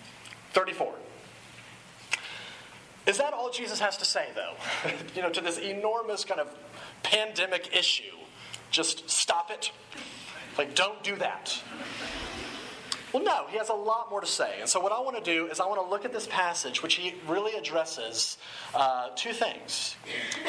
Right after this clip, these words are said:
What anxiety really is, and then how we can go about dealing with it. So those are the two macro headings we're gonna look at. What anxiety really is, and then how we go about dealing with it. So first, what is anxiety?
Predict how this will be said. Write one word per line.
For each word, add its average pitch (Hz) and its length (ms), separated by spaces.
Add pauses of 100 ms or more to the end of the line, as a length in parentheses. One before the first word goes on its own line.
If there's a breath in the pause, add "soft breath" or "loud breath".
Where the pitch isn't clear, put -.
(160)
What - 240
anxiety 190 480
really 196 300
is, 165 540
and 160 120
then 165 100
how 165 220
we 170 60
can 165 140
go 160 80
about 147 240
dealing 170 300
with 92 180
it. - 340 (720 loud breath)
So - 140
those 160 180
are 175 40
the 175 60
two 190 540 (480)
macro 175 480
headings 160 380
we're 147 80
gonna 147 140
look 135 180
at. 113 180
What 190 180
anxiety 185 460
really 180 300
is, - 640 (760 loud breath)
and 156 120
then 156 80
how 151 180
we 160 80
go 156 120
about 147 220
dealing 123 220
with 98 140
it. - 120
So 160 120
first, - 560 (960)
what 180 280
is 180 280
anxiety? 151 640